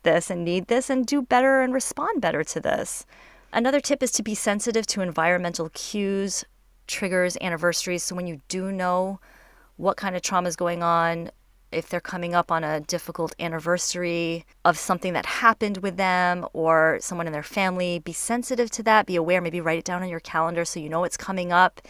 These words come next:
'cause that can explain a lot. Anticipate those difficult times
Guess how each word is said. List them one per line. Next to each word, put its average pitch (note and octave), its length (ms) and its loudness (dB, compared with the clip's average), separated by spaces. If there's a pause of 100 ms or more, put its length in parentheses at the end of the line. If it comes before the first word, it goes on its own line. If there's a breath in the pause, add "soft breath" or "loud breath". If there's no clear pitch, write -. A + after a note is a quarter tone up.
(260 loud breath)
'cause E3 120 -12
that D3+ 140 -4
can F3+ 140 -12
explain - 480 -8
a E3+ 80 -4
lot. F#3+ 360 2 (360 soft breath)
Anticipate G3 800 -2
those G#3+ 180 -4
difficult G#3+ 380 -6
times G3 600 -2